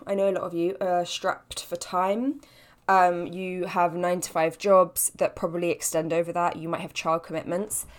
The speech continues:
so you don't have a lot of hours during the day. So spending half an hour, an hour thinking about an Instagram post, if your goal is to become a trader,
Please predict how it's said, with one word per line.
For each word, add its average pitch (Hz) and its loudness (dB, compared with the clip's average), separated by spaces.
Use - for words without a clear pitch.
so - -2
you 190 2
don't 190 6
have 208 -4
a 202 0
lot 160 2
of - 0
hours 175 4
during 170 -4
the 170 -4
day. 180 -2
So 180 -4
spending 185 -2
half 180 0
an 175 -4
hour, 165 -2
an 180 -2
hour 180 0
thinking 190 -6
about 170 0
an 170 -4
Instagram 165 -6
post, - -8
if - 0
your 262 2
goal 202 6
is 196 -2
to - -12
become 190 -6
a 170 -2
trader, 180 0